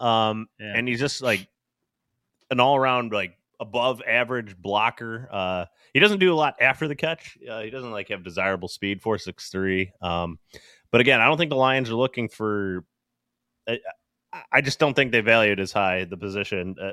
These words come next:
Speaker 1: tight end, but I think they are looking for a solid guy. He could be a number one tight end in the future, but again, they like to rotate those guys out a lot. Um, and I think they're looking for a little more depth, and I think they're gonna get that at number three, or in the third round here at pick eighty-one with Luke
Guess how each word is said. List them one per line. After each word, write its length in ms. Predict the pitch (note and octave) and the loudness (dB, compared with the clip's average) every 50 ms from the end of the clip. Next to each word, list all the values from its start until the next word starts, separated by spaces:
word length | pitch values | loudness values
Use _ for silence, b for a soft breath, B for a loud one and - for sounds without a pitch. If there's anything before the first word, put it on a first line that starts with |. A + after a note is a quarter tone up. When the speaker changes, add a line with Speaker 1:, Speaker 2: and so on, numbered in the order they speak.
| - G2+ | -10 -4
Speaker 1:
tight 180 | - G#2+ G2+ G2 | -2 -2 0 0
end, 280 | G2 G2+ G2+ G2 G2 F#2 | -2 -2 -2 -6 -8 -6
but 120 | F#2 G2+ G2 | -4 0 0
I 100 | G2 F#2 - | 0 -2 0
think 320 | - A2 G#2 - - _ - G#2+ | -2 -4 -4 -4 -10 _ -14 -6
they 260 | G2+ G2 F#2+ F#2+ G2 G#2+ - A2+ | -4 -4 -2 -2 -4 -6 -2 -4
are 100 | G#2+ G2+ | -2 -2
looking 280 | G#2 G#2+ - A#2 G2+ - | -2 -2 -2 -4 -4 -2
for 240 | A2 G#2+ G2+ F#2+ F2+ | -2 -2 -2 -2 -4
a 60 | F2+ | -6
solid 580 | - - - A2+ A2 G#2+ G#2 G#2+ G2+ F#2+ F#2 - b b b b b b _ | -4 -2 2 2 4 4 2 2 0 -2 -6 -12 b b b b b b _
guy. 200 | - G2+ G#2 G#2+ | 4 6 6 6
He 140 | G2 C3+ D3 | 6 4 4
could 180 | - F#3 F3 C#3+ | 6 4 4 6
be 100 | D#3+ D3+ | 4 4
a 20 | |
number 240 | C#3 C3+ C3 C3 B2+ | 6 4 4 4 4
one 140 | A#2+ A#2 A2+ | 4 4 4
tight 200 | - A#2+ A#2 A2+ | 4 2 4 4
end 280 | A2+ A2+ A2+ A#2 A2 - _ _ _ _ - | 4 2 2 0 -4 -8 _ _ _ _ -10
in 80 | G#2 | -10
the 60 | G2 - | -8 -6
future, 280 | A2+ A2 G#2 A#2 A2+ | -8 -8 -6 -6 -6
but 180 | G#2 G2 G#2 G2+ | 0 0 2 4
again, 180 | G#2 G#2+ G#2+ G#2+ | 6 4 6 6
they 100 | A#2+ C3+ | 6 6
like 220 | B2+ C3 B2+ - | 6 4 2 2
to 60 | - | 0
rotate 360 | F#2+ G2+ G#2+ G#2 - A2 G#2 - | 2 2 2 2 2 -2 0 0
those 140 | G2 E2+ F2 | 0 0 2
guys 220 | F#2 F2 F2 E2+ | 2 2 2 2
out 140 | F2+ E2 E2 | 0 -2 -2
a 60 | E2+ | -2
lot. 300 | E2 F#2+ A2 B2 C3 - - b b b b b b b b b b b - | 2 4 4 4 4 0 -6 b b b b b b b b b b b -2
Um, 460 | F#2+ F#2 F#2 F2+ F2+ F2+ F2+ F2+ - _ _ _ _ - | 0 2 2 2 0 -2 -4 -8 -12 _ _ _ _ -2
and 240 | G2 F#2 F#2 F2+ | 0 0 2 2
I 80 | F2+ F2 | 0 0
think 180 | - A2+ G#2 F#2 | 0 -2 -4 -2
they're 120 | G2+ F#2+ | -2 -2
looking 200 | F#2+ F#2+ F2+ F#2 E2+ | -2 -2 -4 -4 -4
for 80 | F#2 | -4
a 40 | F#2 | -2
little 160 | F#2 F#2 F#2+ | -2 -2 -2
more 160 | F#2+ F#2 F2+ E2+ | -2 -2 -2 -4
depth, 380 | E2 E2+ G#2 G#2+ A2 - - - | -2 -2 -2 -2 -2 -4 -8 -6
and 100 | F#2 F2+ | -6 -4
I 60 | F2 | -6
think 180 | - - F2 | -6 -8 -8
they're 100 | E2+ F2 | -8 -6
gonna 120 | F2 F2 E2+ | -6 -6 -6
get 140 | E2+ E2+ E2 | -6 -6 -6
that 100 | E2 E2 | -6 -8
at 60 | D#2+ | -8
number 180 | D#2+ D#2+ D#2+ D#2 | -10 -12 -12 -14
three, 500 | - - E2+ E2 D#2+ D#2+ D#2+ D#2+ D#2+ - - | -12 -12 -10 -8 -6 -6 -6 -6 -6 -6 -4
or 180 | G2 G2 G2 F2+ | -2 -2 -2 -2
in 80 | F#2 | -4
the 60 | F2+ | -4
third 220 | - - F#2+ F2+ D#2+ | -2 0 0 0 0
round 320 | F#2 F2 E2 D#2+ D#2+ D#2 - | 0 -2 -2 -2 -4 -4 -6
here 140 | E2 D#2+ D#2+ | -6 -6 -6
at 80 | D#2 - | -6 -8
pick 140 | F2+ - - | -8 -8 -6
eighty-one 380 | D#2 D2+ C#2+ C#2+ C#2+ C#2 D2 C2 | -8 -8 -8 -10 -10 -12 -14 -16
with 160 | C2 - - - | -20 -20 -18 -18
Luke 220 | C#2+ D2 _ | -18 -18 _